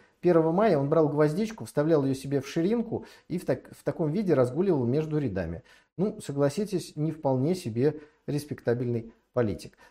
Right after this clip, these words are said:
Так что посмотрите, поизучайте, можно в моей книге, можно в интернете, э,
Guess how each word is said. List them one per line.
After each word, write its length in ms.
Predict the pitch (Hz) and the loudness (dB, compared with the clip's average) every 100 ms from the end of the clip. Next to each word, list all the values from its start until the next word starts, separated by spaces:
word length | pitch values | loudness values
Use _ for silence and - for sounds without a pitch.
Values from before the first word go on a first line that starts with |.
| _ | _
Так 120 | 165 | -2
что 180 | 165 170 | -2 -4
посмотрите, 800 | - - 165 185 190 208 160 123 | -4 -2 -2 0 0 0 -2 -4
поизучайте, 1000 | - 131 131 147 180 226 226 - 190 135 | -4 -4 -2 -2 2 2 2 0 0 0
можно 560 | 101 113 123 165 139 117 | -2 -6 -2 -2 0 -2
в 80 | 117 | 0
моей 360 | 143 214 214 | 0 2 0
книге, 400 | - 185 180 156 | -2 -2 0 0
можно 600 | 127 156 131 127 113 - - _ - | 0 0 0 2 0 0 -8 _ -14
в 260 | 98 117 | -8 -2
интернете, 920 | 131 127 160 190 220 220 190 180 - - | -2 0 0 2 2 0 0 0 -2 -4
э, 260 | 113 117 | -8 -8